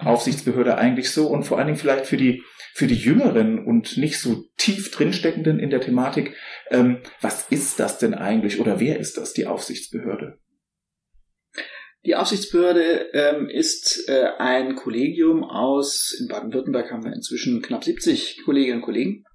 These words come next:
Speaker 2: ähm, die, äh, meistens mit juristischem Hintergrund, aber auch zum Teil mit technischem Hintergrund oder von anderen Fakultäten. Wir sind froh, dass wir nicht nur zahlreiche Verwaltungsmitarbeiter haben, sondern inzwischen auch,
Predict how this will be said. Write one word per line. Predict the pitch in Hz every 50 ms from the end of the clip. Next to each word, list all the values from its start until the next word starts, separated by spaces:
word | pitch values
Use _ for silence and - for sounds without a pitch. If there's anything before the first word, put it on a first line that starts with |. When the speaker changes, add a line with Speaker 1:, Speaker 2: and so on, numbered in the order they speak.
| _ - - - - - - - - _ - -
Speaker 2:
ähm, | - 135 139 135 135 135 127
die, | 120 135 135 135 135 135 131
äh, | 127 123 123 - - - 113 110 113
meistens | 113 107 101 101 120 160 185 196 - - - - - -
mit | 135 127 -
juristischem | - 117 131 190 - - - - 190 180
Hintergrund, | 175 170 170 156 139 139 160 156 -
aber | 117 110 101 - -
auch | 98 127 151 160 - -
zum | - - 113 -
Teil | - 107 - - - -
mit | - - -
technischem | - - 180 190 - 190 190 175 147
Hintergrund | 156 160 - 139 - 131 127 269 - - - - - - - - - - - - - -
oder | 320 151 - 285 143 131 -
von | - - - 143
anderen | - 151 160 160
Fakultäten. | 160 165 160 160 165 160 156 165 151 151 147 151 139 127 117
Wir | 113
sind | 113 110 95 -
froh, | - 123 131 131
dass | 117 117 - -
wir | 113 113 107 101
nicht | - 101 127 120 - -
nur | 127 123 117 113
zahlreiche | - 117 107 101 98 104 101 - 107
Verwaltungsmitarbeiter | - - - - 98 107 - - - - - - - - - - - -
haben, | 135 131 131 131 123
sondern | 120 117 107 107 -
inzwischen | - - - 113 - - - -
auch, | - - - - - -